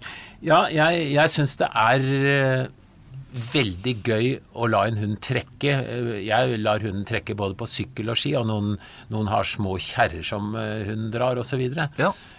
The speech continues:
Speaker 1: Eh, du skal være n-, noenlunde trygg på hunden før du går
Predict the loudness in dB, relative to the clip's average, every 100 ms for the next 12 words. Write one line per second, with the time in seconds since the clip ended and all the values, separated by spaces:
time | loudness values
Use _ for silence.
0 | -14 -6 -4 -4 -2 0 2 4 6 6
1 | 6 2 2 -4 -8 -2 -2 -2 -2 0
2 | 2 0 0 0 -2 -4 -2 0 0 0
3 | -2 0 -2 -2 -2